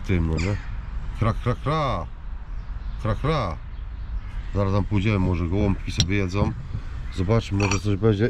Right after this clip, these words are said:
ile z tego będzie. Ale dużo tego jest, ty. Następny taki, fajny, ten cały. Też lekko uszczerbiony tutaj.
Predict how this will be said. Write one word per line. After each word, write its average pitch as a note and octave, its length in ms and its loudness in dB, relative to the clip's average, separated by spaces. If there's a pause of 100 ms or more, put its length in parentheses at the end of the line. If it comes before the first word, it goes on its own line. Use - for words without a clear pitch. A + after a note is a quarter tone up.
ile A#2+ 160 6
z - 140 -4
tego G#2+ 180 0
będzie. G#2+ 160 2 (220)
Ale F2+ 120 6
dużo E3 280 6
tego F2 300 0
jest, E2 280 -2
ty. E2 200 0 (480)
Następny G2+ 680 2
taki, F2 400 -2
fajny, A2 400 2
ten F#2+ 180 0
cały. A#2 380 2 (1700)
Też C3 240 4
lekko F#2 320 0
uszczerbiony E2+ 680 0
tutaj. D2+ 320 -4